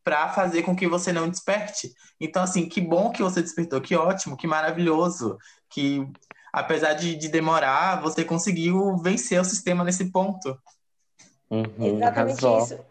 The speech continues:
Speaker 3: E tem um exemplo muito bom que é o, é, é, eu também senti já a mesma coisa, Cléo, eu também pensei a mesma coisa. "Ai, andei a vida toda com pessoas brancas e tal."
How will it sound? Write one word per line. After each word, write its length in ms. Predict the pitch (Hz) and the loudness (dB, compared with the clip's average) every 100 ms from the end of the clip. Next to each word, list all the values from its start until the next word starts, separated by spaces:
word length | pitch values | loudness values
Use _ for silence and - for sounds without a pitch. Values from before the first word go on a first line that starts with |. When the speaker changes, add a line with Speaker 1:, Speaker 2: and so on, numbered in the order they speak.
| _ _ _ - 277 | _ _ _ -14 -10
Speaker 3:
E 60 | |
tem 240 | 269 311 311 | 4 6 8
um 100 | 302 | 8
exemplo 600 | 285 226 247 285 277 247 | 8 6 4 4 4 0
muito 400 | 233 233 277 370 | 0 -4 -4 -6
bom 500 | 226 214 233 269 240 220 | -4 -2 0 0 -2 -8
que 260 | - 240 | -8 2
é 480 | 214 214 226 233 - | 4 6 6 4 0
o, 460 | 233 220 220 220 - | -4 -2 0 -2 -2
é, 300 | 214 233 220 | -4 -4 -4
é, 120 | - | -2
eu 60 | 233 | 0
também 240 | 254 247 | 2 2
senti 380 | 269 254 - 254 | -2 -6 -8 -4
já 160 | 233 226 | 0 0
a 40 | |
mesma 280 | 220 220 269 | 0 -2 -4
coisa, 300 | - 208 190 | -2 -2 -2
Cléo, 280 | 196 185 180 | -2 -4 -4
eu 40 | |
também 240 | 175 202 202 | -6 -6 -6
pensei 300 | 208 202 214 | -8 -6 -4
a 80 | 196 | -2
mesma 240 | 208 254 | -4 -6
coisa. 260 | - 190 214 | -8 -2 2
"Ai, 160 | 214 208 - - | 2 0 -10 -12
andei 180 | 185 214 | -4 2
a 60 | 214 | 2
vida 240 | 214 226 | 2 -4
toda 220 | 247 233 240 | -2 -4 -8
com 120 | 208 | -10
pessoas 320 | 226 226 226 | -8 -6 -6
brancas 420 | 196 185 202 202 | -4 -4 -6 -10
e 60 | 196 | -10
tal." 280 | 180 170 | -8 -8